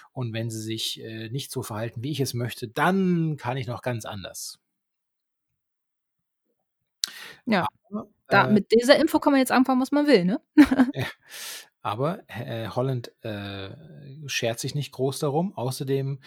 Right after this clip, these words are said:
Speaker 1: kann man zu diesem Zeitpunkt dann auch sagen, dass natürlich so ein bisschen, ein bisschen Chemie schon zwischen, oder finde ich zumindest, zwischen Abby und Alec. Abby und Alec, die beiden mit A. Punkt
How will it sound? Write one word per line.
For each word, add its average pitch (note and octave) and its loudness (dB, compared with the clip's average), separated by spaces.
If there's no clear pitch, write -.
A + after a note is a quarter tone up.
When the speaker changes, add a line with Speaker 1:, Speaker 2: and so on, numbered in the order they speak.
Speaker 1:
kann B2 -6
man B2 -4
zu - -10
diesem B2 -4
Zeitpunkt A2+ -6
dann A2+ -4
auch A2 -10
sagen, A2+ -6
dass - -10
natürlich - -10
so - -8
ein G#2 -10
bisschen, B2+ -2
ein B2+ -6
bisschen C#3+ 0
Chemie C#3+ 2
schon G2 -6
zwischen, G#2 -8
oder B2+ -12
finde A2+ -8
ich A#2 -10
zumindest, G2+ -10
zwischen B2 -2
Abby A2+ -8
und G#2 -10
Alec. A2 -8
Abby A#3 2
und A3 -6
Alec, G3 -4
die G#3 -2
beiden G#3+ 0
mit D3+ -4
A. F#3 -2
Punkt D4 2